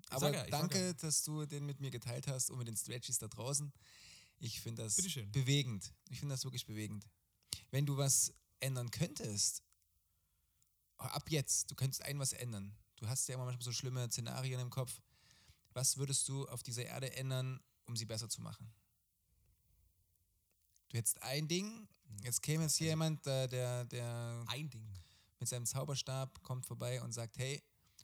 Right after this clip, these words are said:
Speaker 2: Locke, du guckst immer traurig, ich erfüll dir einen Wunsch.“
Speaker 1: Ja.
Speaker 2: Du könntest jetzt natürlich eine Zuckerwatte wünschen, aber du könntest jetzt auch sagen, du könntest irgendwo auf dieser Welt was verändern.
Speaker 1: Sorry.
Speaker 2: Ist überhaupt kein Problem.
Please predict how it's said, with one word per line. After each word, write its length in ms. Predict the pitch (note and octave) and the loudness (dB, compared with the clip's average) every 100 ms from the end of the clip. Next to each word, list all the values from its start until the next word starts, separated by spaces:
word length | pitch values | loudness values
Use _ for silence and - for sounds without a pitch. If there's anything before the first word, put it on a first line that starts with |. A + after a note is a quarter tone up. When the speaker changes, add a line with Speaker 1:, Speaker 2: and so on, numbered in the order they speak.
| - | -6
Speaker 2:
Locke, 460 | C3+ C3+ D3 C#3 C#3 _ _ _ _ _ - | -2 0 0 -2 -6 _ _ _ _ _ -14
du 80 | - | -4
guckst 240 | C3+ - | -2 0
immer 160 | C#3 A#2 | 0 0
traurig, 640 | A2+ B2 A#2 A#2+ A2+ - - _ - _ - | 2 2 2 2 -2 -8 -14 _ -20 _ -6
ich 120 | - | -4
erfüll 220 | G#2+ A#2 | -2 0
dir 140 | A2+ | 0
einen 200 | A2+ A#2 | 0 2
Wunsch.“ 460 | A2 A#2+ G2+ - - _ - | 6 6 4 0 -4 _ -6
Speaker 1:
Ja. 240 | G2 G2+ | -4 -4
Speaker 2:
Du 120 | C3+ | -4
könntest 200 | - G#2+ | 0 2
jetzt 140 | A2 G2+ | 2 0
natürlich 280 | F#2 A2+ | -2 -4
eine 120 | G2+ F#2+ | -4 -2
Zuckerwatte 500 | C#3+ D3+ C#3 C#3 C3 | 0 0 0 -2 -2
wünschen, 400 | C3+ C3 C3 - | -2 -2 -6 -6
aber 280 | A2+ A2 | -6 -4
du 160 | G#2 G#2 | -4 -6
könntest 240 | - A#2 A2+ | -4 -2 -2
jetzt 120 | G#2+ | -2
auch 80 | G2+ | 0
sagen, 300 | A2+ G#2+ A2 | 0 -2 -4
du 80 | |
könntest 400 | G#2 A2 A2 - | -4 -2 2 0
irgendwo 400 | - D3 C3+ A#2 | 0 -2 0 0
auf 140 | A#2 - | 0 0
dieser 240 | G#2 G#2+ | -4 -2
Welt 280 | G#2+ A#2 A2+ - - - - - _ - _ _ _ _ _ | 0 0 -2 -8 -20 -20 -20 -20 _ -20 _ _ _ _ _
was 160 | A2+ - | 2 4
verändern. 520 | B2 A2+ B2 G2 F#2 - _ _ _ _ _ _ _ _ _ _ _ _ _ _ - - - - _ _ _ _ - - _ _ | 4 2 4 2 -2 -12 _ _ _ _ _ _ _ _ _ _ _ _ _ _ -20 -20 -20 -20 _ _ _ _ -20 -20 _ _
Speaker 1:
Sorry. 300 | - G#2+ G#2+ G#2 - | -18 -14 -10 -8 2
Speaker 2:
Ist 180 | C3+ E3 | 4 6
überhaupt 240 | D#3 D#3+ | 2 4
kein 120 | E3 | 2
Problem. 340 | D3 C#3 G#2 | 2 -2 -2